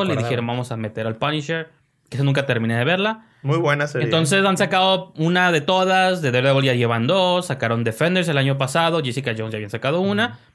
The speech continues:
Speaker 2: y ahorita vuelve su segunda temporada, ¿no? Este, después de los eventos de Defenders y después donde concluyó la primera parte de Jessica Jones, donde se enfrenta a ella con Killgrave.
Speaker 1: Killgrave, o el hombre
Speaker 2: El hombre
Speaker 1: púrpura.
Speaker 2: púrpura, que era Devin Tennant.
Speaker 1: Ajá.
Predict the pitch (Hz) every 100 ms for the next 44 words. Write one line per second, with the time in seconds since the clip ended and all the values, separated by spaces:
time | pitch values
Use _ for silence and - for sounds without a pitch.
0 | _ 117 120 127 120 120 120 120 120 113
1 | 107 110 110 110 104 101 95 98 101 139
2 | - _ _ _ _ _ _ _ _ _
3 | 127 107 - - - 107 104 - _ _
4 | 123 123 131 135 135 120 117 135 143 147
5 | 185 180 175 151 113 - 117 123 120 117
6 | 110 104 110 104 131 131 120 110 113 113
7 | 113 113 117 117 143 135 139 175 170 135
8 | 113 104 - _ _ - 113 107 110 110
9 | 117 113 110 110 110 - 117 - - -
10 | 214 165 190 135 117 - _ _ - 120
11 | 120 123 135 - 117 117 127 - 143 143
12 | 156 143 123 120 120 120 120 135 151 160
13 | _ _ _ 127 139